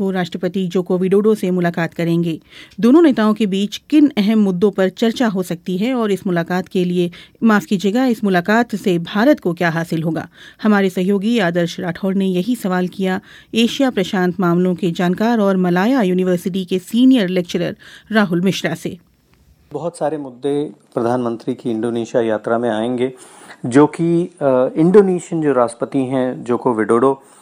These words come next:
Speaker 2: उनकी दिसंबर दो हज़ार सोलह की यात्रा से जोड़ करके देखना चाहिए। अ, लेकिन मुझे लगता है कि, अ, इन सारी चीज़ों में आर्थिक मुद्दे आएंगे,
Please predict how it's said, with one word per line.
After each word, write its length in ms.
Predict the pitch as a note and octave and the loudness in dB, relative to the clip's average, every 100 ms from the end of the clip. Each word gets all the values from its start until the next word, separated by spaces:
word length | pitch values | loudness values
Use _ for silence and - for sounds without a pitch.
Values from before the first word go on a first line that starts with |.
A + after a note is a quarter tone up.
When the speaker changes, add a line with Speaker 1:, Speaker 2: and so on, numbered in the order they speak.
| - | -4
Speaker 2:
उनकी 260 | C3+ C3 E3 | -2 2 2
दिसंबर 440 | B2 - C#3 D#3+ | 0 -2 4 4
दो 240 | D3+ C3+ C3+ | 4 2 2
हज़ार 200 | C#3+ C#3+ | 4 2
सोलह 380 | - C3 C3+ | 2 -2 0
की 200 | C#3+ D3 | 0 2
यात्रा 320 | C3 A#2+ C#3+ C3+ | 2 2 2 2
से 160 | - | 0
जोड़ 200 | C3 E3 | 4 4
करके 280 | D#3 A2 A#2 | 4 -2 -4
देखना 280 | G#2+ G#2 A#2+ | -8 -4 -4
चाहिए। 360 | - B2 D#3+ G3 - - | -2 -4 -4 -6 -4 4
अ, 100 | D#3+ | 4
लेकिन 300 | F#3 F3 G#3 | 4 2 0
मुझे 160 | F#3+ | 4
लगता 280 | G#3 G#3 G#3 | 4 4 0
है 60 | G3+ | 0
कि, 320 | G3+ G3 F#3+ | -2 -4 0
अ, 600 | D#3+ D#3+ - D#3+ D#3 F3+ | 2 2 0 -2 -2 0
इन 100 | E3 | 0
सारी 340 | - F#3+ G#3+ | 4 4 4
चीज़ों 340 | F#3+ D#3 B2+ A2+ | 0 -2 -2 -2
में 240 | A2+ A2+ - | -4 -6 0
आर्थिक 380 | C#3+ C3+ E3+ D#3 | 2 2 -2 -4
मुद्दे 260 | C3 A#2+ B2+ | -4 2 2
आएंगे, 500 | B2 B2 A#2+ B2 | 2 0 0 0